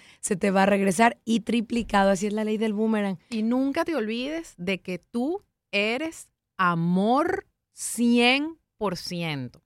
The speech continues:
Speaker 2: No tienes ni siquiera que esforzarte. Eso es lo que los seres humanos de verdad somos. Amor incondicional.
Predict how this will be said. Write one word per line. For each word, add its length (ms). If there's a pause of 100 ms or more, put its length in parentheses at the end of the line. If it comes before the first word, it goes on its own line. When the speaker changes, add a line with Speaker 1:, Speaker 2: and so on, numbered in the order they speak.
Speaker 2:
No 200
tienes 420
ni 100
siquiera 400
que 220
esforzarte. 1080
Eso 260
es 160
lo 160
que 100
los 140
seres 220
humanos 440
de 300
verdad 640 (140)
somos. 560 (120)
Amor 540 (380)
incondicional. 960